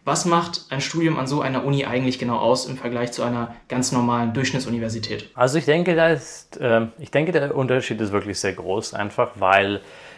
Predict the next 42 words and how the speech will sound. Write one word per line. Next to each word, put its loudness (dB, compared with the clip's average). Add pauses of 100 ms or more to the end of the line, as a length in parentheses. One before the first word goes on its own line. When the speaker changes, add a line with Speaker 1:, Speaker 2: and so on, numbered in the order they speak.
(100)
Speaker 2:
M 0
I 8
T 8
eine 8
Ansammlung 2
der 6 (200)
klügsten -4
Köpfe -2
der 4
Welt 0
ist. -2 (400)
Ähm, 0
natürlich 2
kann 4
man 2
auch 4
an 2
anderen 2
Unis -2
sehr 4
schlaue 4
Leute 2
kennenlernen. 0
Das -6
habe -2
ich -2
auch -2
früher -4
gemacht. -6
Ich -4
habe -4
ja 0
nicht -4
immer 4
am 2
M 0
I 4
T -8
studiert, -2
wie -2
schon -6
gesagt. 0